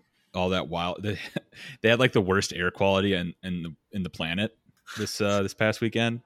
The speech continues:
'cause of wildfires and whatnot. So that was kinda sucked, but otherwise, it's, like, a super easily walkable city.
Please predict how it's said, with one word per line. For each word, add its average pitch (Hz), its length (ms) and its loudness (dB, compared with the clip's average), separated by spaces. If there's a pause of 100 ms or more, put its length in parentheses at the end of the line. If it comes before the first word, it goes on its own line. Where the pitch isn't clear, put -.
'cause 101 100 -2
of 90 80 -4
wildfires 107 520 2
and 110 100 -4
whatnot. 113 340 0 (160)
So - 180 -2
that 135 220 6 (420)
was 107 160 -2
kinda 101 280 -2
sucked, - 400 -4
but 92 280 -4
otherwise, 165 440 4
it's, - 120 -6
like, 208 240 0 (140)
a 110 80 -6
super 147 500 0
easily 104 460 -2
walkable 90 420 -4
city. - 460 -6